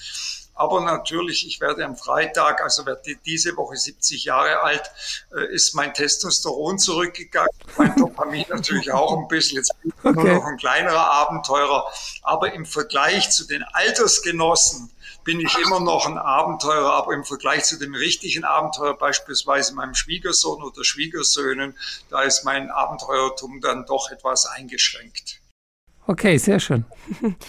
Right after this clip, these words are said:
Speaker 3: Sie haben vorhin über Bewusstsein gesprochen, wie Bewusstsein funktioniert, dass wir das eigentlich gar nicht so genau verstehen können. Ich glaub, dazu passt ganz gut, was Schopenhauer geschrieben hat.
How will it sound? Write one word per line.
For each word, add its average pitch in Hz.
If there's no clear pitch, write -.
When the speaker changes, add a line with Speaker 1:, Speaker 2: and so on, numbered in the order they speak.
Speaker 3:
Sie 233
haben 254
vorhin 311
über 226
Bewusstsein 247
gesprochen, 277
wie 226
Bewusstsein 240
funktioniert, 247
dass 226
wir 226
das 233
eigentlich 220
gar 214
nicht 233
so 226
genau 220
verstehen 233
können. 269
Ich 233
glaub, 226
dazu -
passt -
ganz 226
gut, 233
was 208
Schopenhauer 254
geschrieben 254
hat. 247